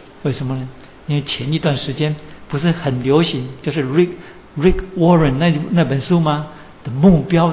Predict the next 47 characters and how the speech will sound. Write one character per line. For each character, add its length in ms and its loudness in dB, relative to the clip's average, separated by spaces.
导 200 0
向 240 -4
的 100 -2
教 220 -2
会， 180 2
或 140 2
者 100 -2
是 120 -2
标 280 6
杆 280 2
人 220 0
生， 260 -2
为 140 2
你 80 -2
自 200 -2
己 160 -4
人 180 4
生 320 0
定 160 8
一 60 6
个 120 8
目 180 8
标， 260 8
为 120 8
教 180 6
会 100 10
定 140 8
一 80 6
个 120 8
目 160 8
标， 360 6
然 100 2
后 60 2
跟 180 0
上 160 2
帝 100 4
祷 200 2
告， 300 2
我 60 -2
们 160 -4
往 140 -6
那 100 0
个 60 0
目 140 -2
标 160 2
前 240 -6
进。 180 -6